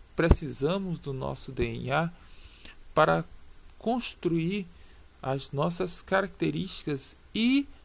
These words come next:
transmiti-las aos nossos descendentes. E a proteína para, é, formar, nos, ter nossas características em si. Mas o primeiro ser que foi construído no nosso planeta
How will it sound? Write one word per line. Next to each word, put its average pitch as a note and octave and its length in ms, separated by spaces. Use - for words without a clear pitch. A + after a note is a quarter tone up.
transmiti-las G3 1040
aos F#3 240
nossos E3+ 480
descendentes. E3+ 1000
E G3+ 100
a G#3+ 80
proteína F3 800
para, E3 420
é, C2 360
formar, C#3+ 680
nos, - 480
ter F#3 260
nossas E3 440
características F3 1000
em G#3 100
si. - 380
Mas F#3+ 200
o G#3 60
primeiro A3+ 500
ser F3 640
que - 120
foi E3+ 380
construído F3 880
no B2+ 240
nosso C#3+ 340
planeta C3 680